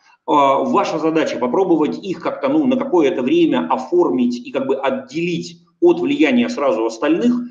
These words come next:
чтобы, знаете, старая культура не пожрала новые идеи. Прям вот договориться. Вот, вы знаете, коллеги, давайте вот щас, вот там я беру под патронаж там этих двух людей или прошу это сделать какого-нибудь там топ-менеджера.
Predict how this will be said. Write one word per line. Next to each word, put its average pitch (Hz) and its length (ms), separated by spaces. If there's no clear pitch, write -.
чтобы, 131 240
знаете, 175 280
старая 151 520
культура 156 380
не 123 180
пожрала 139 600
новые 131 360
идеи. 117 220
Прям 190 200
вот 175 120
договориться. 151 420
Вот, - 80
вы - 40
знаете, 202 220
коллеги, 127 240
давайте 151 340
вот 127 120
щас, 135 220
вот 135 180
там 127 160
я 160 120
беру 131 200
под 123 180
патронаж 135 420
там 120 180
этих 120 200
двух 120 200
людей 202 300
или 123 200
прошу 123 360
это 113 160
сделать 113 440
какого-нибудь 120 560
там 107 140
топ-менеджера. 147 920